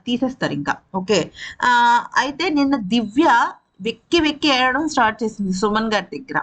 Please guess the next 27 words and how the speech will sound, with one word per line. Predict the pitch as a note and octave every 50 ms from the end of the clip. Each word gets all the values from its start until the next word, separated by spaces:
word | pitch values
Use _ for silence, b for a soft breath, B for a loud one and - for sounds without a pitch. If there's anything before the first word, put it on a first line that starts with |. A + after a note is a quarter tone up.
| - _ -
ఎందుకు | G3+ G#3+ A3+ A#3+ B3 C4+ C4+ C4+ C#4
అనేది | C4+ B3 A#3 A3+ G3
కూడా | A#3+ B3 C#4+
మనం | C#4 C4+ A#3+
ఈ | A3+ G#3+ G3
వీడియో | F#3 G3 G3+ A3+ A#3
ద్వారా | G3 G3+ F3+ F3 G#3+
తెలుసుకుందాము. | - - G#3 F3 F#3 F3+ - - G#3+ F#3+ D#3 C#3+ C#3+ F3 B3+ G4 A#4+ - B B B B B B B B - B3+
ఆ, | C4 C4 C4 C4+ C4+ C4 - - _ _ _ - A3+ A#3
బయట | A3+ G3 A#3+ B3 B3+ D4 C4+ E4
అవుట్ | D#4+ - - A#3 B3 B3+ B3+
హౌస్ | C4 C#4 C4 -
అయితే | A#3+ A#3 A#3 B3+
తీసేశారు. | - - G#3+ G#3 - A3+ G#3+ - G#3 F#3+ G3 A3 C#4 C#4+ - _ _ _ -
So | - - A#3 A3 G#3+ G#3+ - -
టోటల్ | A3 A3 A3+ B3 A#3+ B3+ C4+ C4
గా | B3+ C4 C4
పదహారు | C4 C4 B3 A3 G#3 G#3+ A3+ A3+ A#3+ A#3+ B3
మంది | B3 A#3+ A#3 A#3 A#3 A#3 A#3+
కూడా | A#3 - A#3 A3+ C#4 F4+ - - B B B B B _
బిగ్ | - A#3+ G#3
బాస్ | F#3 - A#3+ A#3 A#3 A#3+ A#3+ -
హౌస్ | G#3 G3+ G3+ G#3 A3 A3 - -
లోనే | B3+ B3 A#3+ A#3 B3+ C4
ఉంటారన్నమాట. | A#3 G#3+ G#3 G3+ - G3+ G3+ F#3+ F#3 F#3 F#3 F#3 F#3+ F#3 - C4 D4 - - b b b b b - G3+
వాళ్ళకి | G#3 G#3 G#3+ G#3+ G#3+ A#3
కుకింగ్, | A3 - B3+ A#3+ - - C4+ C4+ C4 C4